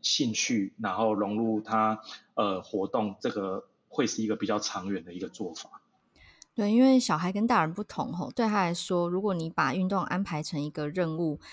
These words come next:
Speaker 2: 搞不好他会排斥。可是如果你把它变成一个游戏、一个竞赛，或者是团队合作，小朋友可能会，诶，你都不用讲，他自己就想要去哦。所以例如说鬼抓人这种玩的，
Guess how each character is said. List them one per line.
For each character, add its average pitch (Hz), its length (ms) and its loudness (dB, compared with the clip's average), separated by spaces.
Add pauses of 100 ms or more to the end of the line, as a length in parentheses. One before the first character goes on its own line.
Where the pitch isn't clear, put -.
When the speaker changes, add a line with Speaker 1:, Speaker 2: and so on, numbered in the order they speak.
(160)
Speaker 2:
搞 175 140 0
不 185 80 2
好 202 100 8
他 175 140 2
会 180 380 2 (140)
排 151 220 -4
斥。 175 400 -4
可 220 160 -4
是 254 120 2
如 262 80 8
果 240 100 6
你 180 100 2
把 143 140 -4
它 180 160 -2
变 214 180 2
成 170 120 -2
一 156 40 -2
个 165 140 -2
游 156 300 0
戏、 - 420 0 (340)
一 202 120 -2
个 190 120 2
竞 185 320 0
赛， 190 380 0
或 214 160 -2
者 165 160 0
是 180 340 -2
团 160 220 -6
队 208 160 4
合 156 220 0
作， 160 340 0
小 165 180 0
朋 208 120 0
友 214 100 4
可 185 120 -2
能 156 120 -2
会， 185 360 0
诶， 285 300 2
你 202 160 0
都 247 140 6
不 247 80 2
用 254 240 10
讲， 180 220 4
他 214 100 6
自 220 180 0
己 165 120 0
就 190 160 0
想 - 180 -6
要 160 140 -2
去 - 360 -2
哦。 135 160 -4 (280)
所 233 180 4
以 247 140 8
例 240 100 2
如 214 180 6
说 208 360 4
鬼 175 180 4
抓 196 260 4
人 170 240 2
这 190 80 0
种 170 240 2
玩 135 360 0
的， - 200 0